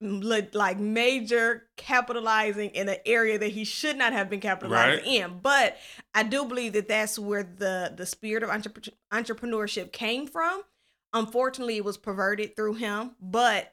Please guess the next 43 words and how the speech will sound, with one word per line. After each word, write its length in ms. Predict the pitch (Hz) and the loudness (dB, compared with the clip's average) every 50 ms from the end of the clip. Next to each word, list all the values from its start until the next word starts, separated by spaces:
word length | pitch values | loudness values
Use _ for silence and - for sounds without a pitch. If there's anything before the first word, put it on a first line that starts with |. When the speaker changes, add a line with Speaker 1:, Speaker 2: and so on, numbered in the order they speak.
| _ _ - | _ _ -10
Speaker 1:
when 220 | 196 202 196 196 | -6 -6 -4 -4
it 100 | 202 196 | -6 -4
got 260 | 214 196 180 - - - | -2 -2 -2 -2 -4 -6
to 100 | 208 180 | -8 -8
me, 500 | 185 196 220 262 277 262 226 208 196 - - | -6 -4 -4 -2 0 0 0 -2 -2 -2 -2
I 80 | 196 | -4
was 200 | 190 180 196 - | -4 -4 -6 -6
able 240 | - 202 196 185 185 | -4 -4 -4 -6 -8
to 140 | - - 175 | -10 -10 -8
see 460 | 170 - - 220 208 196 196 180 - _ | -8 -8 -6 -6 -6 -6 -8 -8 -12 _
with 220 | - 185 202 190 - | -10 -8 -8 -6 -6
a 60 | 180 | -6
sober 420 | 180 - 202 190 190 180 190 185 - | -6 -4 -4 -4 -4 -4 -4 -4 -2
eye 360 | 185 185 185 180 180 180 170 - - | 0 0 0 0 -2 -4 -8 -10 -12
and 100 | 180 185 | -10 -8
a 60 | 180 | -8
so-, 220 | - - 185 190 | -6 -6 -6 -6
with 240 | - 160 185 185 180 | -6 -8 -8 -8 -6
a 60 | 175 175 | -6 -4
sober 320 | - 190 190 185 180 175 | -4 -4 -4 -4 -4 -6
mind. 420 | 180 175 175 175 180 185 196 202 - _ _ _ _ _ | -4 -4 -2 -2 -4 -4 -6 -8 -12 _ _ _ _ _
So 100 | - - 220 | -4 0 2
I 100 | 208 190 | 2 4
was 100 | 165 147 | 4 4
Speaker 2:
Yeah. 60 | 117 | 2
Speaker 1:
able 180 | 147 208 180 180 | 2 0 0 -4
to 100 | - 175 | -8 -8
shift 300 | 165 - - 196 190 - | -6 -4 -4 -4 -6 -6
it 80 | 165 165 | -10 -12
a 40 | 147 | -12
little 160 | 147 156 143 | -10 -10 -10
bit 180 | 151 165 101 - | -10 -10 -10 -10
better. 280 | - - - - - - _ _ _ _ _ _ _ - | -10 -12 -12 -14 -16 -18 _ _ _ _ _ _ _ -2
Speaker 2:
I 140 | 123 139 180 | 2 2 2
think 240 | 175 202 196 180 - | 4 4 2 4 6
that's 200 | 143 123 110 110 | 4 4 4 4
dope, 280 | 107 127 131 113 101 | 4 4 4 4 2
though. 220 | 98 92 85 82 85 _ _ _ - | -4 -6 -6 -8 -14 _ _ _ 2
Like, 460 | 120 123 123 120 117 113 - - - _ _ _ _ _ _ - | 4 6 6 6 4 2 0 -4 -8 _ _ _ _ _ _ -8
uh, 120 | 120 104 - 92 101 90 _ _ | -8 -6 -8 -8 -12 -16 _ _
no 200 | - 113 117 113 | -2 0 2 2
pun 220 | 110 - 131 117 107 | 2 2 2 2 2
intended. 420 | 101 90 - 123 117 101 95 - | 0 0 0 0 0 0 0 -2